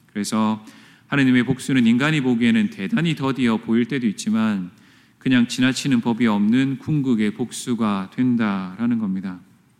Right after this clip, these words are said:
반면에 인간의 복수란 그 존재 욕망 때문에 자신의 선택으로 사랑이신 하느님에게서 멀어지게 되는 것이죠. 그래서 인간은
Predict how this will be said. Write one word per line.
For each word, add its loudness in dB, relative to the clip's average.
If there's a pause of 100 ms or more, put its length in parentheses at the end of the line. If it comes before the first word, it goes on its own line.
(720)
반면에 2
인간의 2
복수란 2
그 0
존재 0
욕망 2
때문에 2
자신의 -2
선택으로 0 (340)
사랑이신 0
하느님에게서 2
멀어지게 -2
되는 -2
것이죠. -4 (920)
그래서 -2
인간은 2